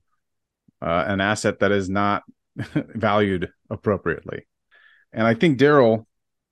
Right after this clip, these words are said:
uh, will be engaged in a lot of, in a lot of conversations. Um, it just,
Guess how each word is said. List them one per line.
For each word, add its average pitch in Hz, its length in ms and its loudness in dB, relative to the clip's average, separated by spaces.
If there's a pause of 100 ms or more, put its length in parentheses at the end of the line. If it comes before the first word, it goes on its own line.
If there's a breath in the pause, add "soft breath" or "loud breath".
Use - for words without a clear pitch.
(540)
uh, 90 280 -4
will 127 300 2
be 113 220 2
engaged 95 480 -4
in 90 100 -4
a 87 80 -6
lot 95 240 0
of, 82 200 -4 (520)
in 110 100 -4
a 98 80 -2
lot 92 220 0
of 85 120 -6
conversations. - 800 -10 (680)
Um, 85 560 -2 (840)
it - 140 -8
just, 117 360 -2